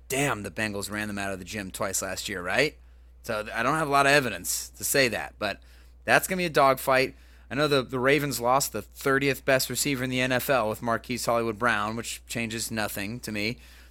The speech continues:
But, oh my goodness, they had one of the best drafts we've ever seen, getting, like, five first-round type players, two guys, and Linderbaum, the center,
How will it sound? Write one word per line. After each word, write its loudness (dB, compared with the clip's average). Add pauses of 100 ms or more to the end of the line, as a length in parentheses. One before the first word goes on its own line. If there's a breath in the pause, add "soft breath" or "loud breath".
(140 loud breath)
But, -2
oh 2
my -4 (140)
goodness, -2
they -2
had 0
one -4
of -4
the -6
best 0
drafts -2
we've -2
ever 0
seen, -4
getting, -6
like, -6
five 2 (200 loud breath)
first-round 0
type 0
players, 0 (220 loud breath)
two 0
guys, 4 (260 soft breath)
and 0
Linderbaum, 4
the -4
center, 0